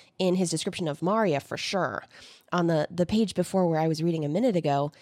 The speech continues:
it describes the way that she's anxious she will behave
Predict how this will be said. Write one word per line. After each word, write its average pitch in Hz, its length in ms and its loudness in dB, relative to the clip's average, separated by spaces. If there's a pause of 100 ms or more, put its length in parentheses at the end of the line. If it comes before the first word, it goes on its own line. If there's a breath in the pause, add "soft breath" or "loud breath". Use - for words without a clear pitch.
(260 soft breath)
it 196 100 0
describes 190 480 0
the - 160 2
way 190 160 2
that 208 160 0
she's 208 300 0
anxious 294 560 2
she - 180 0
will 220 140 2
behave 226 560 0